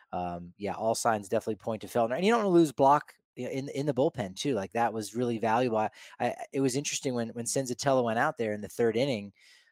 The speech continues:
uh, with, with that lower back strain. That kinda threw a wrench into the Giants' game plan because they had all of their left-handers in that lineup, and then they go with Block, now the le-,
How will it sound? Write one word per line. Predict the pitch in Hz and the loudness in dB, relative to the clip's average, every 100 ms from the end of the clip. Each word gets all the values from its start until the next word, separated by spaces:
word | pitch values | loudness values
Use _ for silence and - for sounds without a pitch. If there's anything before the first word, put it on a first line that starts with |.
| _ | _
uh, | 101 95 92 | -8 -6 -6
with, | 98 117 - | -6 -6 -6
with | 110 | -4
that | 113 101 | -2 0
lower | 113 | 0
back | 98 110 156 | 0 -2 0
strain. | - - 101 95 95 95 _ _ _ _ _ _ _ 95 | -2 0 -2 -2 -10 -14 _ _ _ _ _ _ _ 2
That | 156 196 | 4 6
kinda | 254 196 | 6 6
threw | - 156 | 8 6
a | |
wrench | 123 147 170 | 8 6 4
into | 151 | -2
the | 117 | -2
Giants' | 110 123 120 - | 4 4 4 0
game | 117 160 | -4 -4
plan | - 107 | -2 -4
because | 101 - 117 104 | -4 0 0 2
they | 131 170 | 2 4
had | 196 160 | 4 2
all | 131 151 175 | 6 8 8
of | |
their | 135 131 | 6 4
left-handers | 117 151 - 135 107 101 - | 4 0 -2 -6 -6 -8 -8
in | 123 135 | -6 -4
that | 127 117 | -4 -4
lineup, | 101 139 123 92 | -4 -4 -4 -8
and | 104 110 | -12 -12
then | 113 | -8
they | 120 | 0
go | 131 127 | 2 2
with | 123 - | 0 -2
Block, | 123 156 143 127 | 0 2 0 -2
now | 120 110 | -2 -2
the | |
le-, | 107 123 | -4 -4